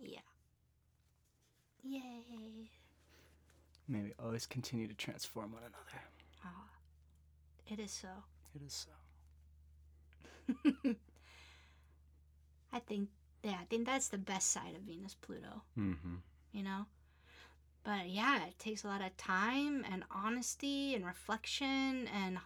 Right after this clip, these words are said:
Speaker 1: hum-, it's very humbling. I feel very humbled. I mean, that's what I really remember in the first months of our relationship, how humbled I was. I remember one time we were cooking in the kitchen with a friend, and I, I don't, I didn't cook.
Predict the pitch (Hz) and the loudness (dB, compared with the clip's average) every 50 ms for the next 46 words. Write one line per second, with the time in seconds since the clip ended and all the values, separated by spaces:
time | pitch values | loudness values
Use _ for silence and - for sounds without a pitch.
0 | - - 202 190 - - - 254 254 262 254 226 - - - - 180 180 175 - | -6 -8 -8 -6 -2 2 4 6 6 6 4 2 0 -2 -2 -2 -2 -2 -4 -2
1 | - 196 190 208 208 220 233 240 254 262 269 277 294 294 - - - - - - | 2 4 6 6 6 6 4 4 4 2 2 0 -2 -4 -8 -16 -20 -20 -20 -20
2 | - - _ - 196 185 185 185 170 165 - - - 196 190 190 202 220 220 233 | -20 -20 _ -6 -6 -4 -2 -4 -4 -6 -6 0 2 4 4 6 6 6 6 4
3 | 247 247 - - - - - - - - - - - 214 226 233 226 233 240 - | 4 2 -2 -10 -20 -20 -20 -20 -20 -20 -20 -6 0 4 6 8 10 8 8 8
4 | - 269 233 214 202 190 208 220 226 226 220 208 202 196 196 196 196 190 196 190 | 6 8 10 10 10 10 10 10 10 10 10 8 8 8 6 6 6 4 4 2
5 | 190 185 - - 208 202 196 - 208 196 196 196 - - - 196 190 190 190 190 | 2 0 0 0 0 0 2 2 2 2 2 2 2 2 2 4 6 6 6 6
6 | 202 208 202 - 202 - - - 170 - - - 160 185 - - - - 208 240 | 4 4 2 0 -2 0 0 -2 -2 -2 -2 -2 -2 -2 -4 -6 4 6 10 12
7 | 269 262 226 190 185 170 160 - - - - - - - - - - - 190 190 | 12 12 12 12 10 8 6 0 -10 -18 -18 -18 -18 -20 -12 0 2 2 4 4
8 | 190 185 202 214 202 214 233 240 233 226 220 214 202 208 208 214 - - 214 196 | 2 2 2 4 6 6 8 8 8 8 6 6 6 6 6 4 6 6 6 8
9 | 190 185 185 185 196 190 - - 214 202 - 220 220 233 247 240 233 233 - 220 | 8 4 2 0 -2 -2 -2 -2 -2 0 2 2 2 4 4 2 2 0 0 -2
10 | 202 - - 208 196 202 196 185 - - - - - 185 185 170 202 208 208 - | 0 0 0 0 0 0 0 -2 -4 -10 -8 -2 0 0 0 0 -2 -4 -8 -10
11 | - - - - - - - - - - 151 175 185 202 202 202 - 196 202 190 | -14 -20 -20 -20 -20 -20 -20 -14 -8 -6 -2 2 4 4 2 2 2 2 2 2
12 | 180 170 180 - - - _ _ _ - - - _ _ _ - 202 196 208 202 | 0 -2 -6 -8 -14 -20 _ _ _ -20 -20 -20 _ _ _ 2 4 4 4 2
13 | 202 - - - 165 185 - - | 0 -2 -6 -6 -6 -6 -8 -10